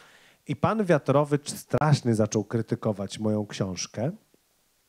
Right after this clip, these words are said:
Wydawca mógłby naprawdę zbić majątek, tylko że wydawca się niestety przestraszył,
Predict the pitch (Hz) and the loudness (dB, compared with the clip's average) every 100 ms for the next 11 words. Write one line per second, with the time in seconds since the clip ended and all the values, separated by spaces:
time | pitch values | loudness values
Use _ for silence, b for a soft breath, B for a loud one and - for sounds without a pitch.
0 | _ - 123 127 143 143 - 120 139 135 | _ -10 -4 0 0 0 0 0 0 0
1 | 127 117 - 131 117 117 107 104 113 156 | 0 0 0 0 0 -2 -2 -6 -4 -4
2 | 135 113 117 143 180 185 175 143 127 131 | 0 2 2 2 0 0 2 2 0 2
3 | 147 - 151 - 143 147 143 139 123 - | 0 2 -2 0 -2 0 -2 -2 -2 -2
4 | 127 127 135 131 | -2 0 -2 -4